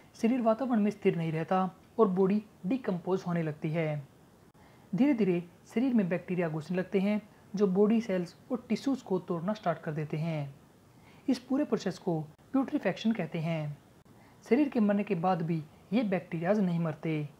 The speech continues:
बल्कि ये बॉडी के शुगर और प्रोटीन को खाने लगते हैं और मीथेन, एमिनो, कार्बन डाइऑक्साइड और हाइड्रोजन गैस को बाहर निकालते हैं।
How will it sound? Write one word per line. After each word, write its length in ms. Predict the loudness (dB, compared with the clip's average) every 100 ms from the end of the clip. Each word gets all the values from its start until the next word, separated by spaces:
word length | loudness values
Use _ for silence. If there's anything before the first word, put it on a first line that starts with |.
| -4
बल्कि 360 | -4 0 -2 -2 -12 -4
ये 60 | -2
बॉडी 300 | 2 2 2
के 120 | 0
शुगर 400 | -4 -6 -4 -4 -6 -4
और 80 | -4
प्रोटीन 420 | 0 -2 0 -2
को 140 | 0 -2
खाने 280 | 0 0 0
लगते 260 | -4 -4
हैं 380 | -4 -2 -4 -6 -14 -20 -14 -4
और 100 | 0
मीथेन, 460 | 0 2 2 2 0 -4 -10 -2
एमिनो, 400 | 0 0 0 -2 -6 -20 -2
कार्बन 280 | 2 4 2
डाइऑक्साइड 500 | 0 -4 -4 -4 -4 0
और 180 | 0 0
हाइड्रोजन 440 | -2 2 2 2 0
गैस 200 | -2 -4
को 120 | -2
बाहर 240 | 0 -2
निकालते 400 | -4 -4 -4 -2
हैं। 360 | -2 -2 -4